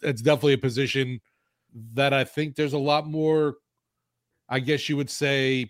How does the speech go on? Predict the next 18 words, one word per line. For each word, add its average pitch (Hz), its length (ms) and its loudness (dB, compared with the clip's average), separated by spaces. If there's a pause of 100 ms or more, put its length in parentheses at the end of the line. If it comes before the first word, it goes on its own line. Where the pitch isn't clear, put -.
posi-, 143 540 -2
more 160 260 0
battles 156 480 2
to 143 80 -2
watch 131 460 0 (280)
for 143 140 -4
snaps 139 380 -2
than 127 140 -4
many 135 220 -2
would 120 280 -6
think, 139 280 0
just 127 180 -4
because 131 560 -2 (800)
you're 143 180 2
hoping, 143 720 4
obviously, 123 460 0
you 117 180 -2
have, 120 400 0